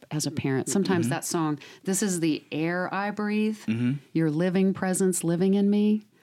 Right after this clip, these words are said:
Speaker 1: As parents, spiritually, we have to ruthlessly pursue time and space for God. And emotionally, if parents have wounds from the past they've stuffed down for years,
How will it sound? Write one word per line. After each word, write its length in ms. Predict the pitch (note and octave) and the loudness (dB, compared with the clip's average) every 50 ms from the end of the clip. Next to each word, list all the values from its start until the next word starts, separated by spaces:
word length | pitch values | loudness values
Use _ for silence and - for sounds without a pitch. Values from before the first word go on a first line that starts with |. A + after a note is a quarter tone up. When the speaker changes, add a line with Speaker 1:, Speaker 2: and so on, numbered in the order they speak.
| - - - - - | -20 -20 -20 -14 -8
Speaker 1:
As 140 | D#3 E3 D#3+ | -8 -6 -6
parents, 540 | - - F#3+ G3+ G3 F#3 D#3+ - - - - _ _ _ _ | -6 -6 -4 -2 0 0 0 -2 -4 -6 -8 _ _ _ _
spiritually, 840 | - - - - - G3+ G3+ G#3+ G#3+ G#3 - F3+ D3+ C#3+ A#2 D3 D3 - - | -10 -10 -8 -6 -6 -4 -2 -2 -2 -2 -2 -4 -4 -4 -4 -6 -8 -6 -4
we 80 | D#3+ F3 | -2 -2
have 120 | E3+ - | -2 0
to 100 | F3 D#3+ | -2 -2
ruthlessly 800 | D3+ D3+ D3+ E3 F#3 G3+ G#3+ G3 - - F3+ D#3+ - - E3 D3+ | -2 -2 0 0 2 2 2 0 0 -2 -2 0 0 0 -2 -2
pursue 360 | D#3 - D#3 - - - D3 | -2 -2 -4 -4 -4 -4 -6
time 280 | C#3 - - D3+ D3 D3 | -6 -6 -4 -4 -2 -2
and 100 | D3 C#3+ | -2 -4
space 300 | - - C#3+ C#3+ C3 - | -6 -6 -8 -8 -6 -8
for 120 | - D3+ | -8 -10
God. 380 | C3+ C#3 C#3+ C#3+ C#3 C3+ - D#3 - _ _ _ _ - - _ _ | -10 -8 -8 -8 -8 -8 -10 -12 -16 _ _ _ _ -20 -20 _ _
And 140 | - E3 E3 | -2 0 2
emotionally, 720 | D#3 D#3+ D#3+ F3 A3+ A#3 - - D#3 - - G2+ G2+ F2 - _ _ _ _ _ - | 2 2 2 2 0 0 -2 -2 -4 -4 -4 -6 -8 -10 -12 _ _ _ _ _ -10
if 160 | - D#3 D#3+ - | -8 -8 -6 -4
parents 320 | - G3+ G3+ G3+ G3 F#3+ | -4 -2 -2 -2 -2 -2
have 180 | - F#3 F3+ E3 | -4 -4 -4 -4
wounds 320 | E3+ E3 F#3+ G3 G3+ - | -2 0 2 2 0 0
from 140 | - F3+ E3+ | 0 0 -2
the 60 | D#3 | -2
past 540 | - - - F3 F3 F3+ F#3+ G#3+ G#3 - - | -2 -6 -6 -4 -4 -4 -4 -4 -6 -4 -4
they've 140 | E3 D#3+ D#3+ | -4 -4 -4
stuffed 360 | - - - E3+ F3 - - | -4 -4 -4 -6 -8 -6 -4
down 240 | - F3 F3+ F3+ E3 | -2 0 0 0 -2
for 160 | - F3 D#3+ | -2 -2 -4
years, 720 | D3+ D3 D3+ D3+ D#3 E3 E3+ F#3 G3+ G3+ - - - - | -2 0 0 0 2 2 0 0 -2 -2 -2 -4 -4 -4